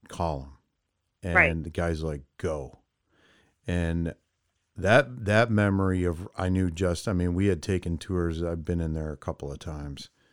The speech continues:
Speaker 2: Sure.
Speaker 1: And I ran through this, the Tonawanda engine plant and remember my shoes squishing.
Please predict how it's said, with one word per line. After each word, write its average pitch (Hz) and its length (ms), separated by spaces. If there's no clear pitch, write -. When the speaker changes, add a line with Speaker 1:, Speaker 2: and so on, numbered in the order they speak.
Speaker 2:
Sure. 170 320
Speaker 1:
And 87 180
I 92 140
ran 90 720
through 87 300
this, 80 200
the 87 120
Tonawanda 90 600
engine 85 320
plant 82 400
and 85 80
remember 85 360
my 82 180
shoes 85 400
squishing. 80 680